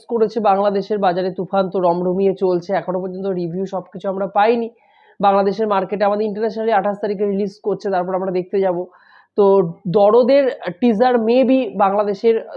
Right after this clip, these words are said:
তুফানের সাথে অ্যাটাচ করে দেয়া হয়েছিল। এসকে মুভিজের অফিসিয়াল, আহ, যে YouTube চ্যানেল আছে সেখানে আপনারা দেখতে পারবেন। টিজারটা আমি দেখলাম, প্রায় দেড় মিনিটের কাছাকাছি টিজারটা। টিজারটা মানে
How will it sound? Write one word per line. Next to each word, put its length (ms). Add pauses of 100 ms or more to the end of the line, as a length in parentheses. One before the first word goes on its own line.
তুফানের 380
সাথে 200
অ্যাটাচ 320
করে 180
দেয়া 200
হয়েছিল। 400 (1040)
এসকে 320
মুভিজের 380 (320)
অফিসিয়াল, 800
আহ, 140
যে 200
YouTube 240
চ্যানেল 200
আছে 140
সেখানে 220
আপনারা 180
দেখতে 280
পারবেন। 360 (380)
টিজারটা 360
আমি 100
দেখলাম, 540 (1200)
প্রায় 220
দেড় 180
মিনিটের 300
কাছাকাছি 360
টিজারটা। 480 (720)
টিজারটা 760 (240)
মানে 340